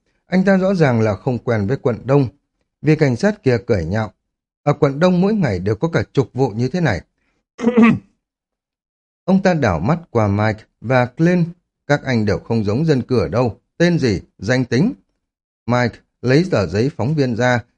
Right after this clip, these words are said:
trong khi Clint nói mình là thám tử tư đang bảo vệ anh ta. Vì cảnh sát kia lập tức nghiêm mặt nhìn Clint mà nói, "Tôi nghi ngờ anh tàng trữ súng bất hợp pháp. Tôi muốn điều tra vật dụng của anh. Mau anh hợp tác với tôi.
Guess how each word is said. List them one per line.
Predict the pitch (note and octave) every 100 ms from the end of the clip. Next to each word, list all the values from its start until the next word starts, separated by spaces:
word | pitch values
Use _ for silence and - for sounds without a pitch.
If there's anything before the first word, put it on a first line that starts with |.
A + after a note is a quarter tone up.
| _
trong | - G3+
khi | G3 G3+
Clint | G3 G3 F#3+
nói | E3 F3+
mình | G3 G2
là | E2+
thám | - G2+ G#3
tử | E3 E2+
tư | - B2
đang | A#2 A2+ G#2+
bảo | F#2
vệ | C#2+ G#2+
anh | F2+ A2+
ta. | B2 A#2+ A2+ _ _ _ _ _ -
Vì | E3
cảnh | D#3+
sát | A#2+ G#3 -
kia | - G3
lập | C3+ E2
tức | F3+ F#3
nghiêm | A#2+ A#2 G#2+
mặt | F#2+ -
nhìn | G2 D#2+ -
Clint | A#2+ A2+
mà | G#2
nói, | D2+ F#2 G3+ A3 _ _ _ _ _
"Tôi | F#3+ F#3+
nghi | F#3+
ngờ | F3+ B2+ G2+
anh | - A2+
tàng | G2+ G2 D2+
trữ | - C#3
súng | D3 A2 D3
bất | F#3+
hợp | C#3+ E2+
pháp. | - G3 G3 _ _ _ _
Tôi | B2 A#2
muốn | A2 F#3+
điều | E3+ E2 -
tra | A#2 A2 G2 _
vật | A#2 A#2
dụng | A#2+ B2+
của | F2+
anh. | F#2+ A#2+ G2+ _ _ -
Mau | F#3
anh | F#3 F3+
hợp | B2+ -
tác | - D#3+
với | D#3+
tôi. | D#3+ A#2 F#2+